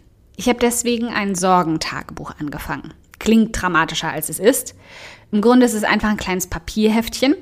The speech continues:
ja, keine digitale Notiz, was neben meinem Bett auf meinem Nachttisch liegt, in das ich alles kritzle, was mir abends durch den Kopf geht und mich nicht zur Ruhe kommen lässt. Oft sind es einfach nur blöde To-Dos, die ich den Tag über vergessen habe, aber manchmal eben auch einfach Probleme.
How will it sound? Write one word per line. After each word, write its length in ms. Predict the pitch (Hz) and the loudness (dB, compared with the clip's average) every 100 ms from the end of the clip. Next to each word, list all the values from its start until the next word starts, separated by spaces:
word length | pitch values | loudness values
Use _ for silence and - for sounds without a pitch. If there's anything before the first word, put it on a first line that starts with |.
| - | -4
ja, 160 | 185 254 - - - | -6 -6 -12 -20 -14
keine 440 | - 185 190 208 | -6 -2 0 0
digitale 520 | 240 247 - 180 165 | 0 0 0 0 0
Notiz, 540 | 165 170 285 359 - - - - - - | -4 -4 -4 -4 -8 -12 -20 -20 -20 -4
was 160 | 208 | 0
neben 300 | 226 240 240 | 4 4 4
meinem 300 | 226 202 190 | 4 2 0
Bett 240 | 185 208 - | 0 0 0
auf 260 | 196 190 | -2 -4
meinem 420 | 190 185 185 180 160 | -4 -2 -2 -4 -2
Nachttisch 460 | 160 - - - | -4 -4 -8 -6
liegt, 280 | 226 - - | -4 -6 -8
in 180 | - 196 | -10 -8
das 180 | 202 208 | -6 -6
ich 220 | - - | -6 -2
alles 380 | 233 269 262 - | 0 0 0 -6
kritzle, 540 | - 247 240 - 233 | -4 -2 -2 -2 -2
was 160 | 220 220 | -2 -2
mir 140 | 208 | -2
abends 280 | 165 196 - | -2 -4 -6
durch 120 | 180 | -8
den 140 | 190 180 | -8 -8
Kopf 300 | 185 - - | -8 -10 -8
geht 260 | 165 - | -8 -6
und 160 | 170 170 | -6 -6
mich 180 | 185 208 | -6 -4
nicht 360 | 208 - - | -4 -6 -6
zur 160 | - 208 | -2 0
Ruhe 240 | 202 190 | 0 0
kommen 240 | - 165 143 | -2 -6 -6
lässt. 400 | 135 - - - _ _ _ - - - - - - - - | -6 -6 -6 -14 _ _ _ -20 -20 -20 -20 -20 -20 -4 0
Oft 180 | 226 | 2
sind 160 | 254 240 | 4 4
es 100 | 233 | 2
einfach 340 | 170 208 233 | -2 -2 0
nur 140 | 220 196 | 2 2
blöde 360 | 196 220 233 | 4 6 6
To-Dos, 520 | 240 214 190 226 269 - | 2 -2 0 2 2 0
die 80 | |
ich 100 | 233 | -4
den 140 | 226 220 | -4 -4
Tag 260 | - 226 | -4 -2
über 140 | 233 226 | -2 -2
vergessen 520 | 226 226 226 254 247 | -2 -2 -2 0 0
habe, 200 | 269 220 | 0 0
aber 140 | 220 | 0
manchmal 420 | 196 226 - 233 - | 0 -4 -2 -2 -2
eben 160 | 208 | -4
auch 100 | 202 | -6
einfach 380 | - 202 208 - | -8 -8 -8 -6
Probleme. 640 | - 196 175 185 202 175 | -4 -4 -2 -2 -2 -4